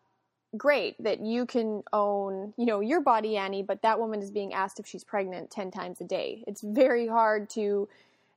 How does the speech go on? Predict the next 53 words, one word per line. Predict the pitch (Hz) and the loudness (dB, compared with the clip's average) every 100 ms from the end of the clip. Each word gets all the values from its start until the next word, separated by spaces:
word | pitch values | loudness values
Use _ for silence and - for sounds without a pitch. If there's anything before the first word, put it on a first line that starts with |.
| - | -4
um, | 196 190 185 185 185 190 - _ _ | -2 0 -2 -6 -8 -10 -14 _ _
own | 233 240 | 4 4
it | 208 214 | 2 0
when | 220 208 | 0 0
you're | 202 | -2
constantly | - 233 226 - 220 | -2 -2 -2 -2 -2
being | 208 208 | 0 0
reminded | 196 196 196 202 196 190 | -2 0 0 0 0 0
and | 190 | -2
people | 214 202 202 | -6 -4 -4
are, | - | -2
and, | 196 | -2
you | 208 | 0
know, | 196 | 0
you're | 208 | 0
having | 208 202 | 0 -2
to | 202 | -6
talk | 214 208 208 | 0 0 2
about | 202 | 0
your | 143 | 0
body | 202 190 190 190 180 | 0 0 0 0 -2
or | 156 | -4
justify | 180 214 208 208 202 190 | 0 -2 -2 -4 0 0
it | 190 185 | 0 -2
or | 165 | -4
respond | 165 - 220 214 214 | -6 -4 -2 -2 -2
with | 208 | -4
these, | 214 196 - _ | -4 -4 -6 _
you | 233 | -2
know, | 220 214 - - - | -2 -2 -8 -12 -4
it's | 240 | -2
exhausting, | 262 226 240 339 - - 175 185 | 0 4 4 4 0 -4 -2 0
really, | 208 190 180 190 | 0 2 0 -2
and | 196 | -4
it | |
can | - 220 | -4 0
get | 214 | 0
a | 214 | 0
person | - 220 214 202 | -4 -6 -4 0
down. | 233 202 147 131 | 2 2 -2 -6
So | - 220 196 196 - - _ | -2 0 2 -2 -12 -20 _
that's | 240 254 | 4 6
why | 254 226 | 4 4
it's, | 214 196 - | 2 -4 -4
you | |
know, | 202 | -2
it's | 190 - - | -4 -6 -2
so | 285 277 254 | 2 4 4
important | 226 240 196 226 | 2 0 0 0
to | - | 2
us | 175 208 - | 2 2 0
that | 214 - | -2 0
we | 208 196 196 | -2 -2 -4